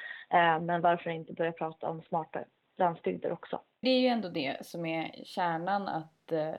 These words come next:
Speaker 2: att varje samhälle tar tillvara på sina resurser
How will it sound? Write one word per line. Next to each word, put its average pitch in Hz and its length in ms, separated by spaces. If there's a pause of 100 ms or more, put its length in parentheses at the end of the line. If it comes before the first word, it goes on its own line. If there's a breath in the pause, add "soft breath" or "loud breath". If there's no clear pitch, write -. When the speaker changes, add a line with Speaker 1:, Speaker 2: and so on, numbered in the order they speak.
(160)
Speaker 2:
att - 200
varje 156 280
samhälle 156 560
tar 160 180
tillvara 156 340
på - 140
sina 165 420 (340 soft breath)
resurser 170 720